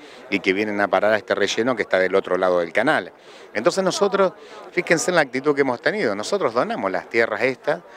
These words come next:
autorizamos a la planta a ponerlas acá para que, o sea, no donamos, sino cedimos las tierras para que se pudiera hacer esta planta, porque nosotros estamos convencidos que esta planta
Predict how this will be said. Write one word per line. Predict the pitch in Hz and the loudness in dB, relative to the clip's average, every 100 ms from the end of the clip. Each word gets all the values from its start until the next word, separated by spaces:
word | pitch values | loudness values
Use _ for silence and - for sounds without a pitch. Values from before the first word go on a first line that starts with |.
| - - | -20 -2
autorizamos | 104 101 98 95 - 190 127 | 0 0 -2 -2 0 0 0
a | 95 | -2
la | 90 85 | -4 0
planta | 110 98 | 0 0
a | 87 | -2
ponerlas | 92 110 104 110 | 0 -2 -2 -2
acá | 120 147 170 - - - - - | -2 -4 -6 -14 -20 -20 -12 0
para | 113 135 | 2 2
que, | - 135 165 - - _ _ - - - - | -2 -2 -2 -8 -20 _ _ -20 -20 -18 -8
o | |
sea, | - | 0
no | 135 175 | 2 4
donamos, | 170 170 123 | 2 0 -2
sino | 120 127 | -2 -2
cedimos | - 113 147 151 92 | 2 0 2 -2 -2
las | 90 - | -6 0
tierras | 117 110 123 - - - | 0 0 -6 -10 -20 0
para | 104 92 | 0 0
que | |
se | 90 90 | -4 -2
pudiera | 101 110 | 0 0
hacer | 98 101 | 0 -4
esta | 95 113 | -2 0
planta, | 208 165 98 | 0 0 -2
porque | 98 | -2
nosotros | 117 196 170 | -6 -6 -4
estamos | 170 147 | -4 0
convencidos | - 113 110 110 - 175 120 101 | 0 2 -2 -4 -6 0 0 0
que | 104 | -4
esta | - 120 | -2 -2
planta | 147 135 131 147 | 0 -2 -4 -8